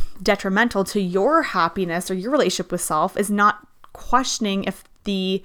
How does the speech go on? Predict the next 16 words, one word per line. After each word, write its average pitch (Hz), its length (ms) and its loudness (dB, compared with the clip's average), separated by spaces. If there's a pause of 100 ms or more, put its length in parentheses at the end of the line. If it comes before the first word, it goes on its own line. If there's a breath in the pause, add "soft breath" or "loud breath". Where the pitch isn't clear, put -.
(400 soft breath)
parenting 262 460 2
styles 185 340 2
or 185 80 0
being 214 400 0
a 214 60 2
mother 190 380 2
the 180 100 -2
way 180 160 2
that 175 160 -2
you 196 220 -2
view 196 240 0
it 170 140 0
is 180 180 -4
truly 208 380 0
what's, - 600 -4 (160)
that, - 180 -2